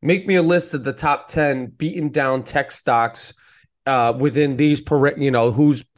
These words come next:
whose, uh, current price is below the two hundred day moving average, and, like, give it these parameters, and it's gonna spit back the information to you,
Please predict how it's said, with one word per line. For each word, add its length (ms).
whose, 400
uh, 280
current 420
price 360
is 100
below 400
the 100
two 260
hundred 360
day 180
moving 400
average, 640
and, 200
like, 200
give 160
it 120
these 180
parameters, 720
and 120
it's 160
gonna 240
spit 400
back 280
the 120
information 520
to 140
you, 120